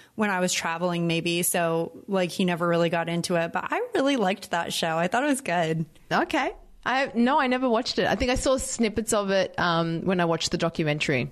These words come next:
Speaker 1: Mm, yeah.
Speaker 2: Which is funny that you mentioned that because one of the shows I stopped watching that I thought was actually really good was The Crown.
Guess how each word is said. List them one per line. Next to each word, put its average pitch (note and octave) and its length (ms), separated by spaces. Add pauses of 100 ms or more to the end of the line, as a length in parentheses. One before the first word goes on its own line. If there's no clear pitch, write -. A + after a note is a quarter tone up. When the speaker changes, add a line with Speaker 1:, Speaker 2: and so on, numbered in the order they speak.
Speaker 1:
Mm, F#3+ 640
yeah. F3+ 220
Speaker 2:
Which D#3+ 80
is D3+ 80
funny F4 420
that D4 140
you B3 120
mentioned A3+ 440
that D3 240
because G3 580
one F#3+ 320
of C#4+ 80
the A3+ 60
shows F3 260
I D3+ 60
stopped - 420
watching E3 600 (100)
that D#3 180
I E3+ 80
thought G3 220
was G3 160
actually D3+ 220
really D3 280
good D3+ 300
was D3 160
The E3 80
Crown. C3 580